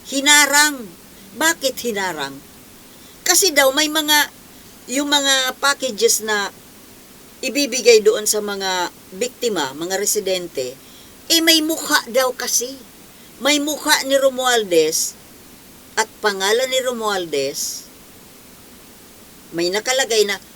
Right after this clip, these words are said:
from the office of the House Speaker at may mukha. At yung doon naman sa asawa daw, may nakalagay na Tingog Party List,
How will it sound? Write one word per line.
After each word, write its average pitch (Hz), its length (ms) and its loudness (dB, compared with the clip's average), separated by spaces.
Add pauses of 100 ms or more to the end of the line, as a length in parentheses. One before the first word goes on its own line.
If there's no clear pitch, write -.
(120)
from 233 420 -2
the 220 140 0
office 196 580 -2
of 170 300 -6 (1600)
the 170 160 -8
House 175 240 -6
Speaker 156 640 -6 (160)
at 202 80 -10
may 202 240 -4
mukha. 170 400 -6 (720)
At 208 240 -2
yung 233 160 0
doon 226 240 4
naman 226 160 -4
sa - 160 -2
asawa 254 480 0
daw, 220 400 2 (560)
may 240 240 2
nakalagay 254 560 2
na 233 240 -2 (320)
Tingog 240 560 0
Party 180 400 -2
List, 254 400 -2